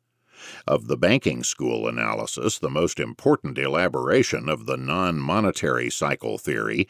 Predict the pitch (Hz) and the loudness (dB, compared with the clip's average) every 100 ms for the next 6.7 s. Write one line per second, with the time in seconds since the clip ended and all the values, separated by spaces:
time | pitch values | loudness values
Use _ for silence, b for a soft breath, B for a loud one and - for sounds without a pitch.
0 | B B 95 73 78 69 78 90 78 71 | B B 2 4 2 2 0 -2 -4 -2
1 | 73 60 71 113 131 - - 78 B B | -2 -6 2 4 4 0 -6 -10 B B
2 | 71 71 92 82 76 - b b - - | -4 -2 2 2 2 -2 b b -2 2
3 | 110 95 92 92 92 _ - 120 92 78 | 2 4 4 4 2 _ 0 2 4 2
4 | 95 82 82 73 64 78 120 - 78 53 | 2 2 0 -4 -2 2 2 4 0 -2
5 | 55 B B - 73 - 85 71 67 85 | -14 B B -2 -2 0 -2 -2 -2 -2
6 | 64 58 - 139 69 57 | -2 -2 4 4 4 -2